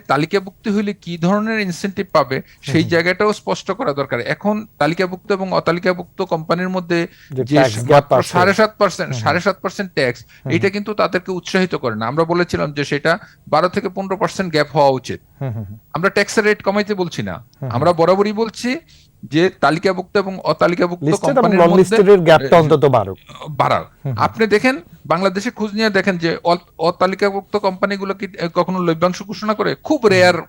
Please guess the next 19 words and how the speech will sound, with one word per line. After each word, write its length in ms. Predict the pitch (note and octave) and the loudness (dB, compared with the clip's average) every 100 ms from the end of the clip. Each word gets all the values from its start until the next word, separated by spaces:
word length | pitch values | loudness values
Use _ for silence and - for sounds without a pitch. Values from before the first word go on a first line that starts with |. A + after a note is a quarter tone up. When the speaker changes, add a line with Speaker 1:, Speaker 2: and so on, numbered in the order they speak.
| - | -6
Speaker 1:
প্রতিষ্ঠান 400 | E3 E3+ - D#3 | -4 -4 -2 -2
আছে 240 | C3+ B2 | -2 -6
ক্যাশ 280 | - E3 - | -2 -2 0
লভ্যাংশ 440 | D#3+ D#3 D3+ - | -2 -2 -2 -6
ঘোষণা 340 | D3+ D3 F3+ E3+ | -12 -10 -6 -4
করার। 300 | E3 D3 B2+ | 2 2 2
Speaker 2:
হুম, 320 | - _ - | -4 _ -12
হুম, 120 | C3+ | -6
Speaker 1:
তো 60 | A#2 | -4
Speaker 2:
হুম। 80 | E3+ | -4
Speaker 1:
সেইখানে 540 | - A3 A#3 A#3 A#3+ - - - - | -2 0 0 -2 -4 -8 -20 -20 -8
যখন 240 | D3+ E3 G3 | -4 -2 -2
একটা 220 | F3 F#3+ | 0 -2
কোম্পানি 340 | F3+ F3+ F#3+ | -2 -4 -4
তালিকাভুক্তি 560 | F#3+ D#3+ E3 G#3 G3 G#3+ | 0 0 2 -2 -2 -2
হয়, 120 | F#3 | -2
তখন 260 | E3 E3+ F#3+ | -2 -8 -10
কিন্তু 240 | G3 G#3 | -10 -8
তার 180 | F#3+ | -2